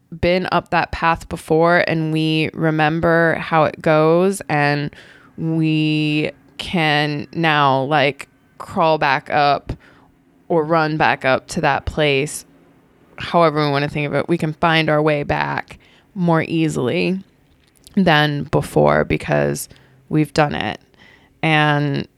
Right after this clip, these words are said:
sometimes I think that, um, falling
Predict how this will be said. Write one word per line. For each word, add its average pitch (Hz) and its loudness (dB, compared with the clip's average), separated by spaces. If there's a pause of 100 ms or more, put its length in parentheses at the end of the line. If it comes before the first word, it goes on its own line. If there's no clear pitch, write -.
(120)
sometimes 175 0
I 156 -4
think 151 -6
that, 147 -2 (580)
um, 151 -4 (2000)
falling 156 0